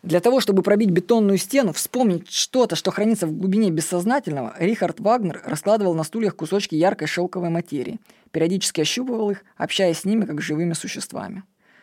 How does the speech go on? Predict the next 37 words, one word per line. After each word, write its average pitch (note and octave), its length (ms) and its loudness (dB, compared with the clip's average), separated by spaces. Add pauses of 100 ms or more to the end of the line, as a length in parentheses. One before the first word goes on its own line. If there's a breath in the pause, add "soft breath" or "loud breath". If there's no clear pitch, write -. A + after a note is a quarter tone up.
(220 soft breath)
Виктор G#3+ 280 0
Гюго G3+ 300 2
не G3+ 80 4
мог F#3+ 180 2
работать, G3 380 2
когда E3+ 160 4
перед E3+ 220 0
ним G3+ 140 2
не E3 80 2
стояла F3 320 2
бронзовая D#3 420 0
фигурка E3+ 380 -2
собачки. C3 600 -6 (880)
Пушкин G3+ 340 -2
любил F3 240 4
писать, F3+ 360 0
лёжа F#3+ 240 2
на D#3 80 -2
своей F3+ 380 0
любимой E3 380 0
кушетке. C#3 540 -8 (580 soft breath)
Вальтер F#3 340 2
Скотт A#3+ 240 -2
предпочитал F#3 520 0
работать F3+ 300 0
в - 40 -2
окружении E3 420 -2
детей, A3 280 -4
играющих E3+ 440 0
в - 40 -12
шумные D#3+ 440 -2
игры. - 280 -10 (580 soft breath)
Фридрих F#3 380 2
Шиллер A3+ 340 4
во D#3 120 4
время E3+ 260 2
того, E3+ 320 0